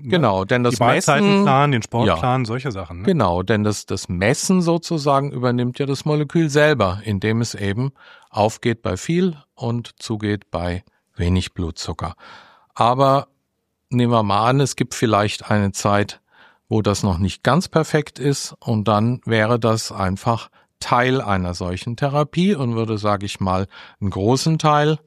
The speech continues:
Speaker 1: der Arbeit erledigen. Und wenn's dann doch irgendwann mal ein bisschen zu viel Blutzucker wird, dann kann man immer noch ein anderes Insulin dazu spritzen oder von der Pumpe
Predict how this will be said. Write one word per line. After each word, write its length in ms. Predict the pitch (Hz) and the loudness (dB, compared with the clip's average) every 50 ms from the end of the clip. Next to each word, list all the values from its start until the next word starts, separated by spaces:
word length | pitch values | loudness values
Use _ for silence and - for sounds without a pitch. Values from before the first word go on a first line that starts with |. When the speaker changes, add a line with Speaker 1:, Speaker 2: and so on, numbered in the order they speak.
| _ _ _ _ _ - | _ _ _ _ _ -2
Speaker 1:
der 140 | 117 110 107 | -2 0 2
Arbeit 360 | 107 107 110 117 113 117 110 | 2 2 2 2 2 0 0
erledigen. 680 | 107 110 101 101 107 117 123 127 151 147 - 165 160 165 | 0 -2 0 0 2 0 0 0 -2 0 0 0 -2 -2
Und 220 | - - 123 117 117 | -2 -4 -4 -2 -2
wenn's 240 | 120 123 120 - | -2 -4 -4 -2
dann 160 | - 131 123 120 | -2 -2 0 2
doch 240 | - 170 - - - | 2 0 0 -2 -2
irgendwann 460 | - 147 156 160 160 143 135 131 123 | 0 2 2 2 2 2 2 0 0
mal 120 | 123 123 120 | 2 0 0
ein 100 | 123 120 | 0 -2
bisschen 340 | 135 127 - - 127 120 - | -4 -6 -6 -6 -6 -6 -4
zu 160 | - 156 143 | -2 -2 -2
viel 320 | - - 156 143 143 135 _ _ - - - - - _ _ | 0 2 2 4 4 2 _ _ -20 -20 -20 -20 -20 _ _
Blutzucker 600 | - 139 131 120 - - 127 117 - 120 117 110 | -2 0 0 0 0 -2 -2 2 2 2 2 4
wird, 240 | 110 113 110 - _ - - - _ _ _ | 2 2 0 -2 _ -20 -20 -20 _ _ _
dann 180 | - - 101 101 | -6 -4 -4 0
kann 180 | - 107 98 | 0 2 2
man 100 | 95 101 | 2 2
immer 240 | - 98 98 98 98 | 2 2 2 4 4
noch 200 | 95 90 90 - | 4 2 2 2
ein 100 | 95 87 | 0 0
anderes 420 | - 92 95 90 95 95 92 - - | 2 2 2 2 2 0 0 0 0
Insulin 640 | 90 92 87 92 95 90 90 90 85 87 98 98 - _ _ _ _ _ _ | 0 -2 2 2 2 2 4 2 2 2 2 0 -2 _ _ _ _ _ _
dazu 460 | - 117 - - - - 80 80 80 - _ _ _ _ _ _ _ _ _ _ | -2 -2 -2 -2 -2 0 0 0 0 -2 _ _ _ _ _ _ _ _ _ _
spritzen 560 | - - - - 87 - - - - 82 76 _ _ _ _ - | -18 -14 -10 -10 -10 -10 -10 -10 -10 -10 -10 _ _ _ _ -8
oder 360 | 92 85 80 78 78 80 - _ _ _ | -6 -6 -4 -4 -6 -6 -8 _ _ _
von 220 | _ - - 92 85 | _ -6 -4 -2 -2
der 100 | 82 80 | -2 -4
Pumpe 440 | _ - 90 87 85 95 92 87 | _ -2 -2 0 0 0 -2 -2